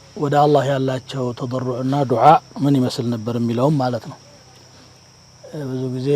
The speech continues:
ያው መሪዎች፣ እ፣ ዓለማዊ የሆነውን የአመራር ጥበብና ክህሎት ይላበሳሉ። ዛሬም ቢሆን የተለያዩ ስልጠናዎችን ይወስዱና፣ እ፣ ከእጃቸው ነገሮች እንዳያመልጡ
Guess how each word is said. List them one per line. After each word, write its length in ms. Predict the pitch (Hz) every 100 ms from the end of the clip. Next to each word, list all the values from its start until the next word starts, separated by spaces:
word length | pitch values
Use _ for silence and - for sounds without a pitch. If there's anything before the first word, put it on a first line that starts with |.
| 143
ያው 200 | 131 127 151 - 208 147
መሪዎች፣ 500 | 127 131 131 143 139 - - - - _ - - - - - - 539 587 - _ _ _ - -
እ፣ 120 | 285 160 117 117
ዓለማዊ 380 | 135 139 143 143
የሆነውን 520 | 139 131 139 135 139 135
የአመራር 580 | 131 127 127 131 127 120 120 117 113 110 113 - - - -
ጥበብና 500 | - 147 131 131 127 123
ክህሎት 420 | 135 139 160 147 135
ይላበሳሉ። 680 | 123 127 139 117 120 123 113 117
ዛሬም 360 | 139 135 131
ቢሆን 260 | 127 107 110 - - - -
የተለያዩ 440 | 135 127 160 170 147
ስልጠናዎችን 720 | 135 147 127 123 117 - 180 156 131 127
ይወስዱና፣ 580 | 127 123 120 127 131 135 170 139 - - - - - - - - - - - -
እ፣ 60 | 156 123 117 113
ከእጃቸው 580 | 147 123 139 135 - 147
ነገሮች 420 | 135 131 139 -
እንዳያመልጡ 560 | 131 131 131 139 139